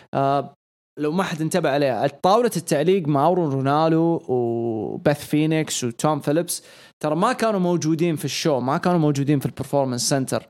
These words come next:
سووها زي اللايف stream وحبكوها الدبليو دبليو إي كتجربة أولى الصراحة،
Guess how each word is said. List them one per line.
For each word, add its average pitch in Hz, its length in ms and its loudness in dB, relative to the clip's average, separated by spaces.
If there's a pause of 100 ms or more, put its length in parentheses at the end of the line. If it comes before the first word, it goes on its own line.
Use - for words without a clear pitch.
(260)
سووها 196 400 4
زي 196 200 4
اللايف 175 340 2
stream 220 640 0 (300)
وحبكوها 160 720 4
الدبليو 165 260 2
دبليو 151 260 2
إي 165 40 4
كتجربة 151 540 0
أولى 156 240 0
الصراحة، 151 600 -2